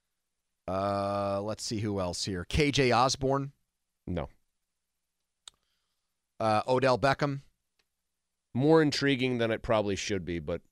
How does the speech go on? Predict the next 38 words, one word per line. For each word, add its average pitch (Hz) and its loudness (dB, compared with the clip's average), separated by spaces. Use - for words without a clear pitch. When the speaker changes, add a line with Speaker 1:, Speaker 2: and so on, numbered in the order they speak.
Speaker 2:
I 92 -10
think 98 -8
I'd 85 -8
probably 82 -8
pass. 76 -10
Speaker 1:
Tyler 131 2
Boyd? 104 -4
Speaker 2:
Boyd's 170 4
intri-, 156 0
I 143 6
think 156 2
Boyd's 143 4
probably 123 2
the 113 -2
most 117 0
realistic 117 0
one 107 0
in 104 -2
a 104 -2
lot 104 0
of 95 -4
ways, 104 0
but - -6
how 120 -2
much 117 -2
money 110 0
is 107 -4
he 117 -4
gonna 107 -4
command? 95 -6
Speaker 1:
And 131 0
then 139 0
Michael 123 -2
Thomas 101 -2
is 92 -10
the 92 -8
last 85 -6
one. 92 -12